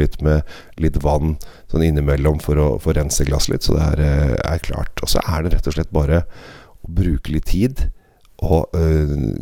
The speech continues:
glede seg over opplevelsen.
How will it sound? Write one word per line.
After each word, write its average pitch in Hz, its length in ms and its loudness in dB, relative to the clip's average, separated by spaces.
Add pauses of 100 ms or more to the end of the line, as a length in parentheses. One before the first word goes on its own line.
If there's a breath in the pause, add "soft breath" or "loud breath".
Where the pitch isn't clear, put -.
(720)
glede 90 480 0
seg - 300 0
over 71 400 2 (320)
opplevelsen. 73 480 -2